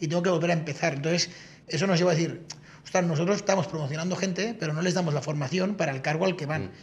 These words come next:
Speaker 2: tenían una buena actitud, una buena predisposición,
Speaker 1: Claro.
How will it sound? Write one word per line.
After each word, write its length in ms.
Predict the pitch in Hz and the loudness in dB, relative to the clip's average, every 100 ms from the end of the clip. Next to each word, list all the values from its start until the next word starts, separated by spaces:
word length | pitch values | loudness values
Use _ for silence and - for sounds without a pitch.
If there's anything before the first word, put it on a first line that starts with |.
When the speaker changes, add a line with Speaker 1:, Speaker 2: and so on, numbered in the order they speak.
| - | -4
Speaker 2:
tenían 200 | 104 104 | 0 0
una 140 | 104 | 2
buena 220 | 107 107 104 | 2 2 0
actitud, 320 | 104 98 120 | -2 -4 -2
una 100 | 104 | -2
buena 240 | 95 95 | -2 -2
predisposición, 600 | 98 95 95 98 98 165 | -2 -4 -2 -4 0 2
Speaker 1:
Claro. 220 | 110 131 | 4 2